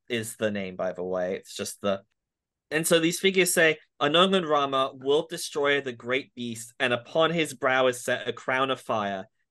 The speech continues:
Is that who you are?" Hellboy thinks about it and says, "No,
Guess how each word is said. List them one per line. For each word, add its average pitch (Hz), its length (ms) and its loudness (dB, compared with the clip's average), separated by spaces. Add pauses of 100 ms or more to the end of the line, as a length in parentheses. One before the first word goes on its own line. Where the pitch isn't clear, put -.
(140)
Is 135 240 -2
that 139 300 2
who 147 140 -2
you 139 360 -4
are?" 107 400 0 (800)
Hellboy 151 400 4
thinks 147 260 -2
about 123 300 -2
it 120 40 -6
and 120 120 -12
says, 117 280 -6
"No, 110 480 0